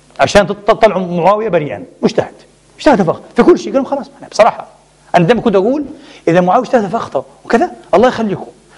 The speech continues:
فعبد الناصر وصدام حسين وكل الطواغيت، آه، آه، وتيمور لنك وأي طاغوت في تاريخنا"، رضوان الله عليه اجتهد فأخطأ بصراحة، لما عملوش عشر ما عمل معاوية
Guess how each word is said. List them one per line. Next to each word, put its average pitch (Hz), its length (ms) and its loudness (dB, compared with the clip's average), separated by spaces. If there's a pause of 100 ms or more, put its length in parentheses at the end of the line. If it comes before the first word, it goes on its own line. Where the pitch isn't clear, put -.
فعبد 180 240 -2
الناصر 233 360 -4 (320)
وصدام 175 300 2
حسين 160 340 -4 (200)
وكل 330 300 2
الطواغيت، 240 560 0
آه، 247 260 2 (180)
آه، 320 240 0 (380)
وتيمور 226 380 2
لنك 220 380 -6 (320)
وأي 359 360 4
طاغوت 240 320 2
في 175 60 -10
تاريخنا"، 156 380 -2 (600)
رضوان 233 280 2
الله 196 160 -2
عليه 214 160 -4
اجتهد 175 240 -4
فأخطأ - 360 -16
بصراحة، - 320 -4 (320)
لما 185 140 4
عملوش 226 440 0
عشر 240 220 -2
ما 226 100 0
عمل 233 180 -2
معاوية 127 380 -4